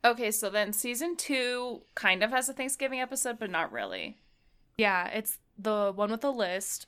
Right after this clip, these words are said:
Speaker 2: with Ross's list about all the things he likes about Rachel and about the other girl,
Speaker 1: Mm-hmm.
Speaker 2: comparing them.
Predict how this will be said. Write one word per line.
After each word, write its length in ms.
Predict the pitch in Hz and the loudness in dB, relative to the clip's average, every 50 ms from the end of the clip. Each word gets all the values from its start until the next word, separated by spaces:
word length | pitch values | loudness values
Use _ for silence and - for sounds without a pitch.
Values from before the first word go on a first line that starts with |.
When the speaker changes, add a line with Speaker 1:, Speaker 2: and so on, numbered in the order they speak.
| _ | _
Speaker 2:
with 220 | - 202 190 190 196 | -6 -6 -4 -4 -2
Ross's 560 | 185 175 175 180 - - 190 180 180 - - | -2 -2 -2 -2 -4 -8 -10 -10 -10 -10 -10
list 480 | 165 170 175 170 180 175 - - - - | -8 -6 -6 -6 -6 -6 -8 -8 -8 -8
about 300 | 190 190 175 170 - - | -8 -6 -4 -4 -4 -4
all 100 | 175 175 | -4 -6
the 80 | 175 180 | -6 -8
things 300 | - 180 180 185 180 - | -8 -10 -10 -10 -12 -12
he 280 | - 180 180 170 - _ _ _ _ _ _ _ _ _ _ - | -12 -10 -12 -12 -14 _ _ _ _ _ _ _ _ _ _ -8
likes 300 | 185 180 180 - - - | -8 -8 -6 -8 -6 -6
about 160 | 190 185 - | -6 -4 -4
Rachel 440 | 185 180 180 - - 190 185 180 180 | -6 -8 -8 -10 -8 -8 -6 -6 -6
and 140 | - 185 185 | -6 -8 -6
about 160 | 175 175 175 | -6 -6 -6
the 80 | - 175 | -6 -8
other 180 | 175 175 175 180 | -8 -8 -8 -8
girl, 340 | - 185 185 185 190 196 - - | -6 -6 -6 -6 -8 -10 -10 -12
Speaker 1:
Mm-hmm. 260 | 190 185 175 175 - | -12 -12 -10 -10 -8
Speaker 2:
comparing 460 | - 220 202 196 180 160 160 160 170 | -6 -6 -6 -6 -8 -8 -8 -10 -10
them. 340 | 175 190 190 196 202 208 214 | -10 -8 -8 -6 -6 -8 -10